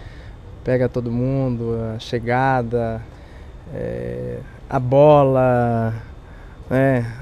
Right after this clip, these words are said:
Há alguns dias sem usar chuteira, porque eu não sou muito de jogar esses jogos de final de ano, só jogo a minha peladinha assim,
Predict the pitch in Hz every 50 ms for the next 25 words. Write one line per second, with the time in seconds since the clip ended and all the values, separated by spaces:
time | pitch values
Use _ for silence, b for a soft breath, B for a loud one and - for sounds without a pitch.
0 | - - 120 123 123 123 131 139 131 120 113 120 131 135 131 131 - 139 131 127
1 | 127 123 123 113 113 131 131 123 - - 131 120 - - 127 135 143 135 127 123
2 | 123 123 - - 139 127 131 131 127 123 - - 131 123 120 127 131 - - 127
3 | 120 123 120 127 123 120 113 117 123 123 123 123 120 117 117 117 - - - 123
4 | 113 120 120 123 123 117 117 120 - - 127 120 123 123 123 113 113 117 120 123
5 | 127 131 123 120 117 - - 117 120 120 123 123 127 123 127 127 120 - - -
6 | 120 123 123 123 127 123 - - - 127 127 127